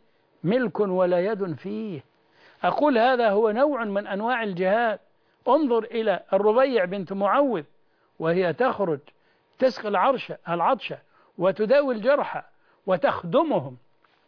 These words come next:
وتحملهم مع النساء إلى المدينة.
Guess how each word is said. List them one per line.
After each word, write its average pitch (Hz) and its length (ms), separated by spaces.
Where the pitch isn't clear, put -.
وتحملهم 175 920
مع 151 180
النساء 160 600
إلى 170 160
المدينة. 143 540